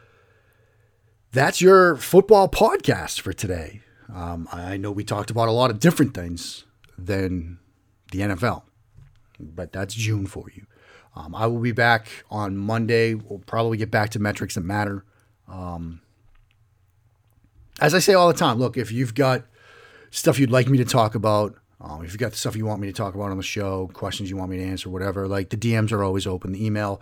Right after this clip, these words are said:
mark dot schofield at inside the pylon dot com, is always there.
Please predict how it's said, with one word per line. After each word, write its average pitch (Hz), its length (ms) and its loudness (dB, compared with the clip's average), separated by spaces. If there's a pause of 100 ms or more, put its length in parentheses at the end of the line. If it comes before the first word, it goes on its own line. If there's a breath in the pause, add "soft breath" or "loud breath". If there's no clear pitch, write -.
(240 loud breath)
mark 107 220 -2
dot 104 160 -4
schofield 104 380 -4
at 101 100 -2
inside 101 300 -4
the 98 80 -6
pylon 98 300 -6
dot 92 120 -8
com, 95 240 -8
is 92 100 -8
always 92 300 -8
there. 92 380 -6